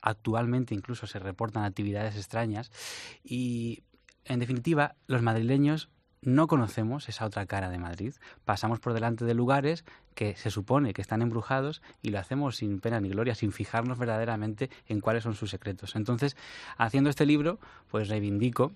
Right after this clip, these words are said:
el patrimonio inmaterial que también es el propio misterio. Son las leyendas, son las historias que han ido corriendo de boca en boca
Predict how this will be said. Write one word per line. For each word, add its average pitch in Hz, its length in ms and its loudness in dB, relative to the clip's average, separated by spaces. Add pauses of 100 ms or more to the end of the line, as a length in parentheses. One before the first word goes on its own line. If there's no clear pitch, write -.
(220)
el 117 120 -4
patrimonio 110 480 2
inmaterial 123 480 2
que 139 80 2
también 113 280 4
es 120 100 -4
el 107 80 -2
propio 110 260 0
misterio. 101 560 -2
Son - 220 -6
las 104 120 -2
leyendas, 117 520 2
son 110 120 -2
las 107 140 -4
historias 120 400 -2
que - 80 -2
han 113 140 0
ido 113 160 0
corriendo 117 340 0
de 107 80 2
boca 107 220 2
en 101 80 0
boca 131 320 0